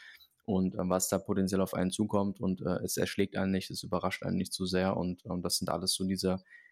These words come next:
diese Gesamtfaktoren, die gerade dazu führen, dass ich mich noch ganz gut fühle.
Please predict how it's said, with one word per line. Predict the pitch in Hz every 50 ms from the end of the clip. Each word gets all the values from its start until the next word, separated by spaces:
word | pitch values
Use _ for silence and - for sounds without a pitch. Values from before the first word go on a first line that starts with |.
| _ _ _ _ _ -
diese | 98 98 107 101
Gesamtfaktoren, | 107 95 101 98 104 101 - - 101 - - - - 107 104 98 98 101 98 92
die | 95 95 92
gerade | - 95 90 95 95
dazu | 98 95 92 - - 92
führen, | - - - 95 92 90
dass | 90 87 90
ich | 92 - - - -
mich | - 95 92 - - -
noch | 95 95 92 - - - - - _ _ _ _ -
ganz | 95 92 90 - -
gut | - 98 92 -
fühle. | - - 90 87 92 -